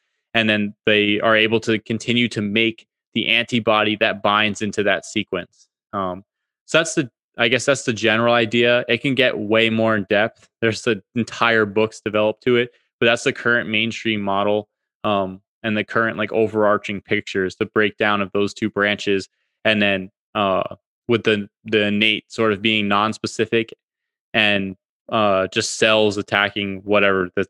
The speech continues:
so-called antigen or problematic compound or organism is, whereas the adaptive actually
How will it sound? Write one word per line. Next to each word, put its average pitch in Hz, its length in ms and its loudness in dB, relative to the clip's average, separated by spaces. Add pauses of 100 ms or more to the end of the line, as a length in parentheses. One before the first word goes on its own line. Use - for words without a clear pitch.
(120)
so-called 101 560 -2
antigen 107 640 -2
or 92 200 -2
problematic 104 680 2
compound 104 680 -2
or 90 320 -2 (320)
organism 120 520 0
is, 120 340 -2
whereas 110 240 2
the 113 160 2
adaptive 104 540 0
actually 98 540 -2